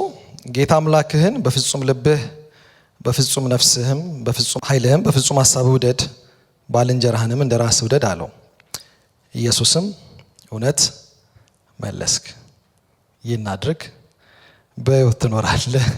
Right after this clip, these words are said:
አለው ይላል። እና በጣም ሁሌ ሳስበው ስለሚገርመኝ ነው ይህ ክፍል። እንግዲህ ይሄ የህግ አዋቂ አመጣጡ ግልጽ ነው።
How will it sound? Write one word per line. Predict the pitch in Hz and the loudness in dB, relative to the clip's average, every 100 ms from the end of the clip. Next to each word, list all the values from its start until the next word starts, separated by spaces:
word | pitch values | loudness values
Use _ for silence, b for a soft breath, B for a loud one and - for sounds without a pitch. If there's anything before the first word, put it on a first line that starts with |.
| - B B B B B _ _ - | -6 B B B B B _ _ -8
አለው | 113 107 110 98 | -6 -4 -6 -6
ይላል። | 90 92 | -8 -10
እና | 127 | -2
በጣም | 143 143 139 | 0 2 0
ሁሌ | 135 131 | 0 0
ሳስበው | 127 - 123 | 0 0 0
ስለሚገርመኝ | 113 123 123 123 117 113 | -2 -2 -6 -4 -4 -6
ነው | 110 | -8
ይህ | 107 | -10
ክፍል። | - 110 104 _ B B B B B | -12 -16 -16 _ B B B B B
እንግዲህ | 160 190 240 185 | -4 -2 -2 0
ይሄ | 175 | 4
የህግ | 180 165 160 | 6 4 4
አዋቂ | 170 165 165 247 | 4 4 0 -2
አመጣጡ | 185 151 147 147 175 | -2 0 0 0 0
ግልጽ | 151 143 | -4 -4
ነው። | 127 | -6